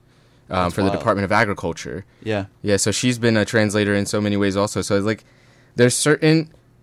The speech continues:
Speaker 1: uh, I, I feel like you can get really caught up in a world and, like,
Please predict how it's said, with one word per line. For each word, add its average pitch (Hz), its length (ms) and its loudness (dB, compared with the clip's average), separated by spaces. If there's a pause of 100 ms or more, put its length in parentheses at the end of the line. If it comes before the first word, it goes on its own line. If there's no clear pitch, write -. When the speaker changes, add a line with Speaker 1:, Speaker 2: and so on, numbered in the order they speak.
(280)
Speaker 1:
uh, 113 300 2
I, 107 260 -2
I - 20 2
feel 131 200 2
like 139 320 4
you 117 100 -2
can 117 100 0
get 117 120 2
really 113 160 2
caught 101 240 0
up 104 160 0
in 107 80 2
a 104 60 2
world 98 520 2
and, 98 180 -2
like, 90 260 -4